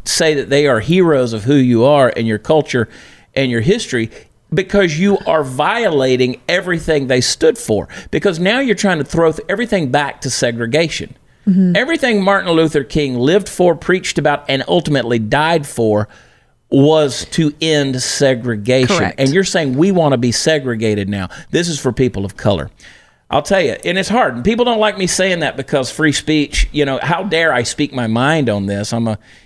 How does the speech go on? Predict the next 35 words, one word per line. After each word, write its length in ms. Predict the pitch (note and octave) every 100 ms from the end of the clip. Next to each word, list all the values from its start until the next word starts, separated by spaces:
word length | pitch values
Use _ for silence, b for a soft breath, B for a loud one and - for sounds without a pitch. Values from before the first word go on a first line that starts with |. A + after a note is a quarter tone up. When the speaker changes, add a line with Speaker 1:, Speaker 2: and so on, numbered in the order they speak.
| b
Speaker 1:
you 120 | B2+
know, 120 | B2 A#2+
I'm 240 | C3 C#3
one 160 | C#3 C3
of 100 | A#2+
those, 480 | A#2+ A2+ G2+ - -
uh, 380 | - A2 G2+ F#2+ -
you 120 | - A#2
know, 200 | G#2+ G#2 A#2
heterosexual 840 | A#2+ A#2+ A2 - A2+ - G#2+ G#2+
white 240 | A2 A2
Christian 400 | - A2+ - G2+
males 300 | A2 A2+ A2
that 100 | G2+
wears 180 | A2 G#2
a 40 |
cowboy 420 | - A2+ A2+ A2 G2+
hat 320 | A2 G#2 - B B B B
who 380 | F#3+ - -
Speaker 2:
Mm-hmm. 60 | F#3
Speaker 1:
is 160 | A#2 A2+
also 600 | A2+ G#2+ A2+ G#2 G2+ -
a 80 | -
Caucasian. 640 | - G2+ - A#2+ A2+ G2+
So 160 | G2 G2
how 200 | G#2+ G#2
dare 340 | F#2+ C#3 C3+
I 160 | F#2 G#2
speak 360 | - D3 D3
to 80 | A#2
these 220 | G#2+ G#2
issues? 520 | B2 D3+ G#2 D#2+ - - -
Well, 240 | A#2+ A#2+ -
I 120 | A#2+
do. 340 | A2+ A#2 F#2+